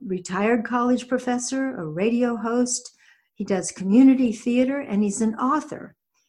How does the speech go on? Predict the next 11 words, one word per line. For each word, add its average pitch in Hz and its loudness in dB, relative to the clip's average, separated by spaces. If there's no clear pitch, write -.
His 196 -2
motto 240 4
is, 190 -6
"If 196 0
it's 262 0
to 294 -2
be, 226 0
it's 185 -8
up 196 -4
to 208 -8
us." - -8